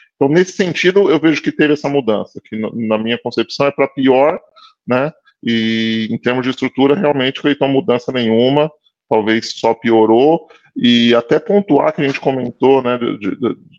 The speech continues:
de como algumas pessoas foram sendo demitidas, tal, da, da área educacional, e se vocês puxarem na,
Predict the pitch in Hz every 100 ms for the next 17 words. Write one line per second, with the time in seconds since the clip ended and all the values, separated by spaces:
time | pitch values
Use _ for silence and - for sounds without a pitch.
0 | _ 101 - 120 120 - 113 110 120 113
1 | 117 117 - 110 110 - 113 110 110 107
2 | - - 147 143 110 107 123 120 120 110
3 | 107 107 110 - 113 - 110 131 170 -
4 | - _ - - - 160 151 - - 127
5 | - 117 123 120 107 107 101